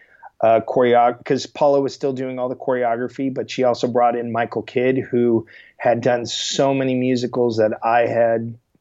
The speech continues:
grown up watching. And I was blown away. And then he kinda helped stage things because it was gonna be this cool one shot.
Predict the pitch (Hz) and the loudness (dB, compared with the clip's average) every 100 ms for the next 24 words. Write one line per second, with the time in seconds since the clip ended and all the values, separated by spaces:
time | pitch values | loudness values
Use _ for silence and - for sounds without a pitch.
0 | 131 110 123 120 113 117 113 113 - 139 | -8 0 0 2 0 2 2 2 -2 -4
1 | 143 - _ - _ _ 120 120 127 127 | -6 -12 _ -20 _ _ -8 -8 -4 0
2 | 127 135 110 131 127 127 123 123 123 117 | 2 2 0 -2 -2 0 0 2 2 2
3 | 107 120 113 107 135 - 175 165 143 143 | -2 -6 -6 -6 -6 -2 -2 -2 0 -2
4 | - - 123 131 123 - 151 151 139 131 | -4 -8 -2 0 0 -2 -4 -4 -4 -6
5 | 123 120 127 113 - 120 120 113 104 - | -4 -2 -2 -4 -6 -2 -2 -2 -4 -4
6 | - 139 131 113 117 127 123 - 135 117 | 0 2 2 2 0 0 0 -2 0 0
7 | 87 | -2